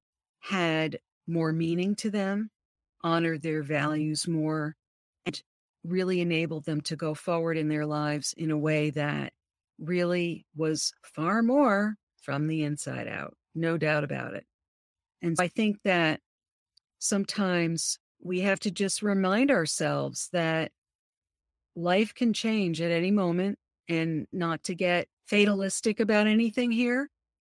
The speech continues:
But when you start to think about things like that, or you read stories like this,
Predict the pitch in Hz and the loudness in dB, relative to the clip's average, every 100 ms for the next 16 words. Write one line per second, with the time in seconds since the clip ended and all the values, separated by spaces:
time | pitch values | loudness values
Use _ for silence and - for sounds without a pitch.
0 | _ 208 196 - _ _ _ 208 214 208 | _ 2 2 2 _ _ _ -2 2 4
1 | 208 - 247 254 277 - 285 269 269 262 | 2 0 0 0 -2 0 0 0 2 0
2 | 247 208 196 180 196 190 196 196 196 196 | 0 0 0 0 -2 0 0 2 2 0
3 | 185 175 196 190 - 226 220 226 208 175 | -4 -2 -2 -2 -4 -2 0 0 0 -2
4 | - 165 151 - | -2 -4 -2 -6